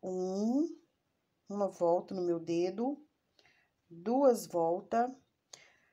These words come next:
três voltas, quatro voltas, cinco voltas. Agora eu vou tirar,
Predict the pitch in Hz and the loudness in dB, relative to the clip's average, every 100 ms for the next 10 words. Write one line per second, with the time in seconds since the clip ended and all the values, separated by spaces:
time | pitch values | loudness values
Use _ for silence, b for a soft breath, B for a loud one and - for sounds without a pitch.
0 | b b _ _ _ _ _ _ _ _ | b b _ _ _ _ _ _ _ _
1 | _ _ _ _ _ _ _ _ _ _ | _ _ _ _ _ _ _ _ _ _
2 | 226 240 277 285 247 - 170 165 175 202 | 2 8 10 8 2 -4 0 2 2 0
3 | 220 240 254 269 269 _ _ _ _ _ | 0 2 2 0 -4 _ _ _ _ _
4 | b b b _ - 226 247 277 240 196 | b b b _ -2 4 4 4 -2 -4
5 | 170 165 175 208 226 240 240 b b b | -2 2 0 -2 -4 -4 -6 b b b
6 | b b _ _ - - - - - - | b b _ _ -14 -8 -4 -4 -4 -4
7 | - - 285 262 - 170 147 - _ 180 | -2 4 6 6 2 -8 -10 -20 _ -2
8 | 160 135 - - _ _ _ _ 196 196 | -2 -2 -10 -20 _ _ _ _ -6 -4
9 | 190 185 190 233 190 - | -4 -6 -8 -4 -4 -4